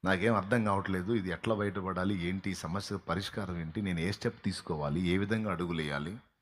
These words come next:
నాకు ఆలోచన చెప్పు నాన్న, నాకు అర్థం కావట్లేదు నాన్న, నాకు తెలివి లేదు, నీకు తెలుసు కదా, సోదరుడిని కదా,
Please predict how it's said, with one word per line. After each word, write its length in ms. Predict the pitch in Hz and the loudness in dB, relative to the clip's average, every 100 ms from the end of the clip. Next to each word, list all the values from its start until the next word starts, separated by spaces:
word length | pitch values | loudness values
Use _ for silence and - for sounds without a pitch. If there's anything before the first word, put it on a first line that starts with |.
| _ _ _ _ 80 | _ _ _ _ -8
నాకు 200 | 80 76 | -4 0
ఆలోచన 500 | 73 87 90 90 82 | 0 0 0 -2 -2
చెప్పు 180 | 78 - | -4 -4
నాన్న, 480 | 71 65 67 - 90 - _ _ - | -4 -4 -6 -8 -12 -18 _ _ -14
నాకు 180 | 78 76 | -8 -4
అర్థం 280 | 69 82 92 | -2 0 2
కావట్లేదు 460 | 92 85 82 71 | 2 0 -2 -4
నాన్న, 420 | 71 71 67 65 50 - _ _ _ _ _ _ _ _ | -6 -8 -8 -10 -14 -18 _ _ _ _ _ _ _ _
నాకు 220 | - 76 - - | -4 -4 -4 0
తెలివి 260 | 95 131 | 4 6
లేదు, 280 | 120 92 87 | 4 2 0
నీకు 160 | 82 78 | -2 -4
తెలుసు 340 | 82 113 120 | 0 0 0
కదా, 160 | 101 82 | -2 -4
సోదరుడిని 540 | 80 85 104 107 87 | -4 0 2 2 2
కదా, 520 | 76 69 69 69 76 | -2 -2 -4 -6 -12